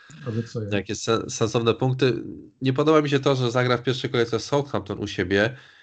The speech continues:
Speaker 1: Tak,
Speaker 2: I to,
Speaker 1: bo mamy
Speaker 2: i,
Speaker 1: McCarthy'ego.
Speaker 2: no, i to niestety jest ten motyw, którego ja nie lubię, że on zagra przeciwko bramkarzowi, którego ja mam w składzie, no ale no, nie jestem w stanie tego, kurde, pogodzić. E, no, McCarthy'ego nie wymienię, a Ayew mam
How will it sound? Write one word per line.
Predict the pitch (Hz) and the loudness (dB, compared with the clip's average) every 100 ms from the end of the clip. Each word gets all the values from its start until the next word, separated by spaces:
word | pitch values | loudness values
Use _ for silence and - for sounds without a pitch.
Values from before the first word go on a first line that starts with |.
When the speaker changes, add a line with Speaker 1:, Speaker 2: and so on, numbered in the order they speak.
| _ | _
Speaker 1:
Tak, | - 117 | -6 -4
Speaker 2:
I | |
to, | 113 117 | 2 2
Speaker 1:
bo | 120 87 113 | 2 -6 -4
mamy | 117 131 131 | 0 4 4
Speaker 2:
i, | |
Speaker 1:
McCarthy'ego. | 127 123 123 | 4 0 0
Speaker 2:
no, | 131 131 | 0 2
i | 127 | 0
to | - 139 | 0 2
niestety | 139 131 147 147 143 | 2 2 2 2 4
jest | 135 131 | 4 2
ten | 135 | 0
motyw, | 127 135 131 | 0 2 0
którego | 131 131 127 | -2 0 2
ja | 127 127 123 123 | 4 4 2 0
nie | 127 | 0
lubię, | 127 135 107 95 | 2 2 2 0
że | 98 98 95 | 0 -2 0
on | 107 107 | 0 -2
zagra | 104 104 101 104 104 | -2 -2 0 2 2
przeciwko | 101 - 107 - | 0 -6 -8 -6
bramkarzowi, | 104 107 101 107 113 104 | -2 -2 -2 -4 -4 -4
którego | 101 107 104 | -6 -6 -2
ja | 107 | 0
mam | 104 101 | 0 -4
w | |
składzie, | - 117 117 123 | 0 0 2 0
no | |
ale | 127 123 120 | 0 -2 -2
no, | 123 | -4
nie | 123 | -2
jestem | 127 127 101 | -2 -4 -8
w | |
stanie | - 98 | -8 -8
tego, | 98 101 | -8 -8
kurde, | 98 110 101 95 | -6 -6 -4 -4
pogodzić. | 98 104 110 117 123 - - _ _ _ _ _ _ _ _ _ - | -2 2 2 2 -4 -6 -14 _ _ _ _ _ _ _ _ _ -10
E, | 110 104 101 98 98 | -2 0 2 2 2
no, | 104 104 | 0 0
McCarthy'ego | 110 113 - - 117 110 110 104 107 | -2 -2 -2 0 0 2 0 0 0
nie | 110 101 | 2 2
wymienię, | 104 104 101 117 117 117 | 2 2 4 4 4 2
a | 107 101 | 2 2
Ayew | 110 110 107 | 4 4 4
mam | 107 | 2